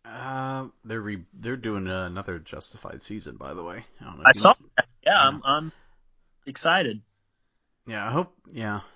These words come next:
Speaker 1: Um. Well, I don't know if Boyd Crowder is who I would necessarily want. Um,
Speaker 2: Well, no, like, yeah, you can't be like, "I'm gonna run meth in the,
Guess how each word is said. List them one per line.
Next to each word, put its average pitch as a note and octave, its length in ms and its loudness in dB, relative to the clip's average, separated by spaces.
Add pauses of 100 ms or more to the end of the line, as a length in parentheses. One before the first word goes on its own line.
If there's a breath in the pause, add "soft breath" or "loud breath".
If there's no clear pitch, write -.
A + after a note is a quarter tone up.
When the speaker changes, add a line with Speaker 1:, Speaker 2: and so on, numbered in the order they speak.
(120)
Speaker 1:
Um. C3 500 0 (1600 soft breath)
Well, G3+ 480 8
I F3+ 100 8
don't A#3+ 180 8
know G#3+ 160 6
if F3 120 -2 (480)
Boyd C#3 300 2
Crowder B2+ 680 6
is G2+ 200 0
who A2+ 180 2
I G#2 100 8
would G2+ 160 4
necessarily G2+ 920 4
want. A2+ 720 6 (500)
Um, A#2+ 380 2
Speaker 2:
Well, B3+ 120 12
no, B3 300 6
like, G3 300 -8
yeah, F#3+ 140 -2
you D#3+ 180 -6
can't F3+ 200 -8
be F3 100 -2
like, D3+ 200 0
"I'm E3+ 140 0
gonna C#3 160 2
run B2+ 380 0
meth C#3+ 400 0
in B2 180 -2
the, A#2 140 4